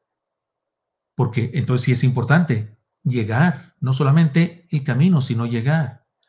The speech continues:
Por eso es tan importante que consideremos la enseñanza que recibimos de la experiencia de los sabios de Oriente.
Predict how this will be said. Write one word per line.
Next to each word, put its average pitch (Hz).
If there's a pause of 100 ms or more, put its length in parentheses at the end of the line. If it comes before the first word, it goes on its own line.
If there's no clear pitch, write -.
(500)
Por 139
eso 170
es 170
tan 190
importante 120
que 113
consideremos 120
la 135
enseñanza 123
que 113
recibimos 110
de 110
la 107
experiencia 113
de 123
los 107
sabios 117 (260)
de 107
Oriente. 104